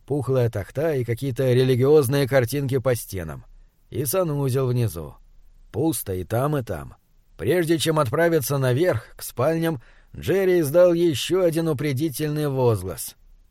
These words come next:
Наверху запах чувствовался острее. Джерри вынул из кармана платок и притиснул к носу и рту. Чего ожидать, он уже знал.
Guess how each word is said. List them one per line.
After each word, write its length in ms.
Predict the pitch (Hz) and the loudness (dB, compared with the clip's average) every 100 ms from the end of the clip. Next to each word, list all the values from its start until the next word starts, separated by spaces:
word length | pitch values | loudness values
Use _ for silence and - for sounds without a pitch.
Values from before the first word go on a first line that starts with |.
| _ | _
Наверху 640 | 78 95 107 92 - 160 | -8 -2 -2 -2 -4 -2
запах 460 | 139 156 147 151 - | 2 2 2 0 -4
чувствовался 760 | - 143 - 143 143 120 143 | -8 -8 -8 -4 -4 -2 -2
острее. 580 | 131 - 98 82 71 85 - - _ - _ - | -2 -6 -10 -10 -12 -18 -20 -20 _ -20 _ -16
Джерри 400 | 76 117 151 156 | -4 0 2 2
вынул 380 | 139 160 151 143 | 2 0 2 0
из 120 | 127 | 0
кармана 420 | 131 135 135 127 | 0 2 2 2
платок 420 | 117 107 139 - - - - - | 0 2 2 0 -6 -20 -20 -4
и 160 | 135 | -2
притиснул 640 | 147 175 147 208 139 190 180 | 4 2 2 -4 -4 -2 -2
к 120 | 139 | -2
носу 400 | 147 170 - 160 | -2 -2 -2 -2
и 40 | |
рту. 360 | 143 - 87 73 - - _ _ - | -4 -6 -10 -12 -20 -20 _ _ -6
Чего 340 | 120 117 120 | -2 2 2
ожидать, 580 | 101 98 98 135 160 - - - _ | 0 -4 -2 0 0 -6 -20 -20 _
он 260 | - 113 175 | -4 -2 0
уже 320 | 165 131 147 | 0 0 0
знал. 420 | 110 98 80 73 | -2 -6 -6 -10